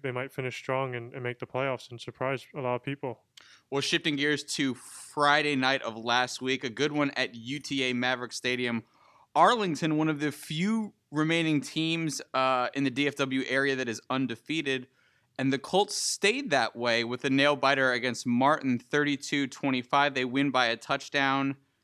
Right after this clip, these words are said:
Speaker 2: We talked about this game last week, and I think, you know, we, we thought it was gonna be closer than the records indicated,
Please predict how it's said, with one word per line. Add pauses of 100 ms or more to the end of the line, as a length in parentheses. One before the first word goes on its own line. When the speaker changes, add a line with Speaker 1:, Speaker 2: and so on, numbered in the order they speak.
(640)
Speaker 2:
We
talked
about
this
game
last
week, (220)
and
I
think, (460)
you
know,
we, (120)
we
thought
it
was
gonna
be
closer
than
the
records
indicated,